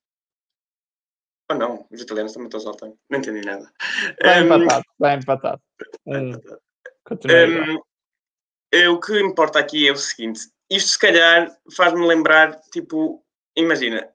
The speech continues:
Speaker 1: uma empresa que se fala muito como que copiou este modelo de negócios da Costco é a Amazon. E, e porquê é que se diz isto? Ou seja, a Amazon tenta ter uma margem baixa nesta parte,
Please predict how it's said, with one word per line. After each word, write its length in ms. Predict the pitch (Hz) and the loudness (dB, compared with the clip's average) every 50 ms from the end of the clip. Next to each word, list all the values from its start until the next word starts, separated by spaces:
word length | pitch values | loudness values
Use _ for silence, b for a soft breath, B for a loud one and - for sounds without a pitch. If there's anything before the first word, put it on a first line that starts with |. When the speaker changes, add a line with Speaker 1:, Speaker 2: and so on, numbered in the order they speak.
| _ - | _ -4
Speaker 1:
uma 120 | 175 180 | -2 -2
empresa 500 | 170 - - 151 135 123 127 135 127 131 - - - | -2 0 2 2 2 2 0 -2 -6 -6 -8 -14 -6
que 460 | - 160 160 156 139 120 110 - - _ _ _ _ - | 0 2 4 4 4 2 0 -4 -8 _ _ _ _ -20
se 220 | - - - - - - | -14 -10 -10 -10 -6 0
fala 280 | 175 156 143 139 135 | 2 2 2 2 2
muito 340 | 131 139 147 147 135 131 - | 0 -2 -4 -4 -6 -8 -10
como 280 | _ 156 160 151 135 135 | _ -10 -10 -10 -10 -12
que 80 | - - _ _ | -16 -20 _ _
copiou 420 | - - - - 170 175 170 165 | -20 -16 -6 -2 0 2 4 2
este 160 | 165 165 - 170 | 2 0 -4 -6
modelo 200 | 160 151 156 147 | -4 -2 -2 -2
de 60 | 156 | -2
negócios 640 | 147 131 135 135 127 127 - - 120 113 - - _ _ _ _ _ _ _ _ _ - | -2 0 0 0 0 0 -4 -8 -12 -14 -16 -18 _ _ _ _ _ _ _ _ _ -6
da 140 | - 143 139 | -4 -4 -2
Costco 560 | - 156 147 151 151 - - 165 160 160 160 - | 0 0 0 0 0 0 2 2 2 2 0 -2
é 140 | - 147 147 | 0 2 2
a 140 | 139 135 131 | 4 4 4
Amazon. 380 | 131 120 110 107 110 104 104 - _ _ _ _ _ - | 2 0 -2 -4 -6 -8 -10 -12 _ _ _ _ _ -6
E, 320 | 170 175 175 175 170 - - | -4 -4 -4 -4 -6 -8 -8
e 280 | 165 170 175 170 165 - | -6 -6 -6 -6 -6 -8
porquê 180 | 175 170 170 | -6 -4 -4
é 20 | 165 | -4
que 120 | - - | -4 -6
se 120 | - - | -10 -8
diz 160 | - 135 123 120 | -6 -6 -6 -6
isto? 200 | 113 107 - - b | -8 -10 -12 -16 b
Ou 60 | b b b | b b b
seja, 380 | - 135 127 120 120 110 - - b b b b b b _ _ - | -6 -4 -4 -2 -2 -4 -6 -8 b b b b b b _ _ 0
a 120 | 139 160 180 | 2 4 4
Amazon 260 | 202 196 190 175 170 | 4 4 4 4 4
tenta 260 | 185 180 165 170 160 | 4 4 4 4 4
ter 140 | 160 165 143 | 4 4 4
uma 160 | 139 139 139 | 4 4 4
margem 420 | 139 139 135 135 - 143 135 131 | 4 4 4 2 2 0 -4 -2
baixa 520 | 127 127 117 117 - - - - 156 170 - - _ _ _ _ _ _ _ _ _ - | 2 4 4 4 4 2 0 -4 -6 -8 -10 -12 _ _ _ _ _ _ _ _ _ -14
nesta 320 | 127 123 117 - - 123 | -12 -10 -8 -6 -6 -2
parte, 300 | - 120 117 - - | 0 0 0 0 -2